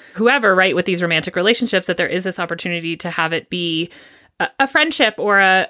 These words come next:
an intro to a new social group. Like, there's a lot of benefits that could be benefits to this, right? Just 'cause it's scarier what your friends are, are saying. I was thinking a lot about, I had the interview with Chris Baum about the, his book, The Magic of Middle School. Um,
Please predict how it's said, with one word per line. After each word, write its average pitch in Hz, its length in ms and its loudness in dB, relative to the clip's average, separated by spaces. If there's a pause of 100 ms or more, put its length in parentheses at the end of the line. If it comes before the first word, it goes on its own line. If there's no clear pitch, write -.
an 196 280 -2 (180)
intro 226 420 4
to 220 200 0
a 208 80 4
new 214 240 -2
social 254 380 2
group. 196 240 0
Like, 180 120 0
there's 196 140 -2
a 214 60 -2
lot 254 360 0
of 202 140 -4
benefits 196 580 -2
that - 140 -2
could 370 140 4
be 254 120 4
benefits 165 480 -2
to 175 120 -2
this, 156 220 -6
right? 165 220 -2
Just 175 180 -6
'cause 185 160 -4
it's 160 220 -4 (320)
scarier 180 440 2
what 165 140 -2
your 165 100 -4
friends 175 300 -2
are, 160 340 -2 (400)
are 170 120 2
saying. 180 520 0 (420)
I 262 140 2
was 330 100 0
thinking 311 280 -2
a 269 40 2
lot 240 200 2
about, 214 320 2
I 196 80 0
had 208 320 0
the - 100 -4
interview 220 500 0
with 185 200 -4
Chris - 280 -4
Baum 262 440 4
about 175 420 0
the, 196 260 -2
his 190 220 -4
book, 180 500 -2
The - 140 -2
Magic 180 540 -2
of 175 100 -6
Middle 214 260 0
School. 349 640 -2
Um, 185 320 2